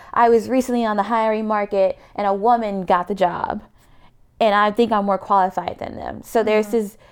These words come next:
Speaker 1: this pathway where when you say articles like this, there's this other kind of voice that now men can say, um, affirmative action is happening.
Speaker 2: Yeah, reverse sexism.
Speaker 1: Reverse sexism is happening. Um, they can explain now. I-,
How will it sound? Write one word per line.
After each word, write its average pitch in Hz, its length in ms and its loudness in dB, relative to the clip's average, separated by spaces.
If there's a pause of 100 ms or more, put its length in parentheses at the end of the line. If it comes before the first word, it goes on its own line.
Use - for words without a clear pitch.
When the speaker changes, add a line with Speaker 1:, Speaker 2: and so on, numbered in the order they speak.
(160)
Speaker 1:
this 226 200 0
pathway 269 520 2
where 214 220 4
when 208 160 -2
you 208 100 -6
say 247 280 0
articles 208 500 0
like 185 260 0
this, 185 360 -2 (360)
there's 214 240 2
this 214 180 -4
other 214 400 2
kind 208 220 -10
of 190 180 -8 (580)
voice 196 380 0
that 185 260 -2
now 214 240 -2
men 208 340 -4
can 202 180 -8
say, 202 540 2 (720)
um, 175 400 2 (440)
affirmative 220 460 0
action 202 340 2
is 180 100 -6
happening. 190 440 -8
Speaker 2:
Yeah, 196 60 -8
reverse 196 300 -10
sexism. 196 420 -14
Speaker 1:
Reverse 208 380 0
sexism 202 520 -6
is 185 120 -12
happening. 175 600 -10 (360)
Um, 185 420 0 (680)
they 233 100 4
can 233 160 -2
explain 220 460 -6
now. 214 400 0
I-, - 220 -6